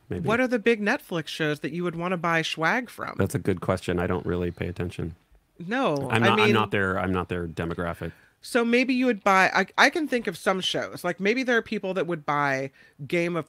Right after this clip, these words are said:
Speaker 2: Thrones items,
Speaker 1: That's
Speaker 2: right?
Speaker 1: H B O Max.
Speaker 2: Right. Uh, or there's, um, different shows that are, like, that were hugely popular, but I can't think of any that were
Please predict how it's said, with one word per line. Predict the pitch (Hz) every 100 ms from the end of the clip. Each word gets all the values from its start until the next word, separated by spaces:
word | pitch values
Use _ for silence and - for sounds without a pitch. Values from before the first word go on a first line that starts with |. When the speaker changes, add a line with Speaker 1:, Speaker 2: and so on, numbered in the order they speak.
| _
Speaker 2:
Thrones | 139 156 156 151 151 143 - - _ -
items, | 139 120 - 60 - - -
Speaker 1:
That's | 101
Speaker 2:
right? | 160
Speaker 1:
H | 160 -
B | 78
O | 87 82 - -
Max. | 143 - - _ _ _
Speaker 2:
Right. | 175 151 196 - _ _
Uh, | 185 180
or | 208 196
there's, | 202 190 180 -
um, | 185 180 170 165 165 _ _ _ - 151
different | 247 262 226 -
shows | - 196 180 175
that | 180
are, | 160
like, | 151 147 151
that | 147
were | 151
hugely | 202 - 208 208 220 214 170 170 160
popular, | - 156 151 135 - -
but | 175 -
I | 208
can't | - 277 254
think | 277 277
of | 208
any | 185 185
that | 170 175
were | 151 139